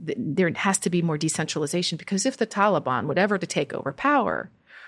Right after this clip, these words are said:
right, then they inherit these institutions in the expectation that, you know, uh, Shia communities can have their way,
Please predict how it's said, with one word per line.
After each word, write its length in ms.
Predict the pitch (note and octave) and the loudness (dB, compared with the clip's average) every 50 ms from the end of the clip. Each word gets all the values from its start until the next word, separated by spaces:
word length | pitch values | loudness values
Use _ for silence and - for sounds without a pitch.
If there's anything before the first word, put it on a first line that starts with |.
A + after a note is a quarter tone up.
| - _ - | -10 _ 2
right, 240 | F3+ G#3 B3+ B3 - | 4 4 4 2 4
then 160 | G#3 G#3+ B3+ C4 | 4 6 6 6
they 140 | B3+ A#3+ | 6 4
inherit 440 | G3+ G3 F3+ F#3 F#3 G3 F#3+ F#3 F#3+ | 2 2 0 2 2 2 2 0 0
these 160 | - E3+ - | -2 -4 -2
institutions 640 | E3+ D#3+ - - - - - G#3 F3+ - - F3 D3+ | -2 -6 -6 -8 -6 -4 -2 -2 0 0 0 -2 -2
in 100 | D#3 D3 | -2 -4
the 100 | D#3+ - | -4 -4
expectation 960 | D#3 D#3 - - - D#3 - - - - F3+ A3 - - - G2+ D2+ - - - - - - - - - - | -4 -4 -4 -4 -4 -4 -4 -4 -4 -2 -2 -2 -2 -2 -6 -6 -6 -8 -10 -12 -14 -16 -16 -16 -14 -8 -2
that, 260 | - F#3 D#3 D#3+ - - - - - - _ | 0 2 2 2 0 -4 -18 -20 -20 -18 _
you 160 | - - G#3 | 0 2 2
know, 380 | G#3 D#3+ D3 D#3+ E3 F3 F3+ - - - - - - - - - - | 2 4 2 0 0 -2 -4 -4 -6 -10 -14 -14 -14 -12 -10 -8 -6
uh, 140 | - C#3 F3 - _ - - - - | -6 -6 -6 -8 _ -18 -18 -12 -6
Shia 440 | - - - - - A#3+ A3+ G#3+ G#3+ | -2 0 0 2 2 2 2 2 2
communities 540 | - - G#3 G3+ G#3+ G3+ G3 G#3 G3+ G3 - | 2 2 2 4 4 4 2 2 0 0 0
can 120 | - F#3 | -2 -2
have 200 | F3+ F#3 F3 D#3+ | 0 0 0 2
their 180 | E3+ F3+ F#3+ G3+ | 2 2 2 2
way, 460 | F#3+ G3 F#3+ F#3 F#3 F#3 F#3 F3+ | 2 2 2 4 4 4 2 0